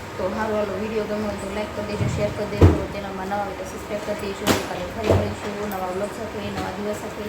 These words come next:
ત્યાં સુધી સ્વસ્થ રહેજો, મસ્ત રહેજો, વ્યસ્ત રહેજો.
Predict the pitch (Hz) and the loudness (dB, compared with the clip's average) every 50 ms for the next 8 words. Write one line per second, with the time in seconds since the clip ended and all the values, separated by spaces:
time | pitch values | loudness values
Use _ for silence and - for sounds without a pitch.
0 | - - - 185 - - - - - - - - - - 156 - - - - - | -4 -2 0 2 4 4 6 6 6 6 4 4 8 10 12 12 10 10 4 0
1 | 208 - - 208 208 208 202 196 202 202 - - 208 208 202 196 208 208 208 202 | -4 -4 -6 -6 -6 -6 -6 -6 -8 -8 -6 -6 -6 -6 -6 -8 -6 -6 -6 -6
2 | 196 190 196 214 214 - 214 208 208 208 208 208 202 208 214 208 | -6 -4 -6 -6 -6 -4 -4 -4 -4 -4 -4 -2 -2 -2 -2 -2